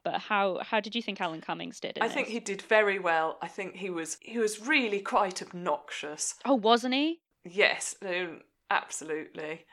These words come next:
Speaker 1: Alan Cummings in this was not how I pictured Mister Elton in my head.
Speaker 2: Oh, okay.
Speaker 1: But I think he was a great version of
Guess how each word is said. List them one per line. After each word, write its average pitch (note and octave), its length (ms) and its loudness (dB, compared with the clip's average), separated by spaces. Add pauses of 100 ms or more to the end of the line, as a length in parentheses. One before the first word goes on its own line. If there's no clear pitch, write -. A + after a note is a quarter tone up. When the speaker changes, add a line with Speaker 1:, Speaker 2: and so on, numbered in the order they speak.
(160)
Speaker 1:
Alan C#4+ 240 4
Cummings C4+ 400 0
in A3+ 120 -2
this G#3 200 -4
was G#3+ 160 -4
not A3+ 280 0
how G#3+ 140 2
I G3 200 2
pictured - 460 -6
Mister F#3 280 -6
Elton E3 300 -6
in E3+ 80 -8
my E3+ 140 -6
head. - 380 -12 (200)
Speaker 2:
Oh, F#4 400 6
okay. - 600 -6 (220)
Speaker 1:
But F#3+ 260 2
I F#3+ 200 2
think F#3+ 260 -8
he G#3 160 -6
was F#3 240 -2
a F#3 60 -4
great E3+ 400 -4 (500)
version E3 600 0
of D3 140 -10